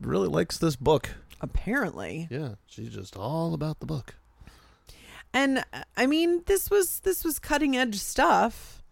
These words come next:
Speaker 2: and it was a big deal that they had saved copies from being destroyed, um, after the fact.
Speaker 1: Yeah.
Speaker 2: He was an outspoken fan of our family for a long time.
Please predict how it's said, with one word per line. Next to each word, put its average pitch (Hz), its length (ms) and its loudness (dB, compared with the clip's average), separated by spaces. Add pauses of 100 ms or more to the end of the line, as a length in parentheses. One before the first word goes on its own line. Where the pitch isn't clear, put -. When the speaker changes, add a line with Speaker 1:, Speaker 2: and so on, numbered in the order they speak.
(240)
Speaker 2:
and 202 140 2
it 202 60 6
was 190 160 4
a 190 40 4
big 180 300 2
deal 254 380 4
that 196 180 2
they 175 120 4
had 165 180 2
saved 165 420 0
copies 156 640 -2
from 165 220 -2
being 156 320 -4
destroyed, 156 880 -2 (300)
um, 156 520 -6
after 147 300 -6
the 151 100 -6
fact. - 560 -8
Speaker 1:
Yeah. 165 220 -6 (1080)
Speaker 2:
He 226 220 0
was 220 180 4
an 214 160 0
outspoken 302 760 0
fan 160 600 -2 (140)
of 170 160 0
our 165 140 4
family 170 580 -2
for 156 220 -2
a 160 80 2
long 147 340 -2
time. - 600 -8